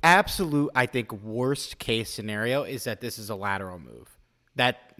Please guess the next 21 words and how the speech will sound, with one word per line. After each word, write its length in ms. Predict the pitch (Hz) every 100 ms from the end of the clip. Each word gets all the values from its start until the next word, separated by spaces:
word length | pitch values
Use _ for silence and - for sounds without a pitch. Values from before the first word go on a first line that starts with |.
| 117 -
things 340 | 143 123 -
don't 300 | 135 127 120
necessarily 600 | 113 - - 113 110 104
improve, 520 | 95 - 107 95 90
but 140 | 107 101
they're 120 | 101
not 260 | 110 135
gonna 140 | 135 113
get 240 | 98 85
worse. 300 | 98 92 -
Like, 120 | 123
there's 280 | 127 151 147
no 200 | 180 196
way 460 | 139 120 104 90 - _ _ -
he 180 | 156
walks 400 | 131 127 123 -
in 120 | 117 110
there 220 | 104 101
and 180 | 92 107
is 200 | 95 95
worse 560 | 98 107 104 - -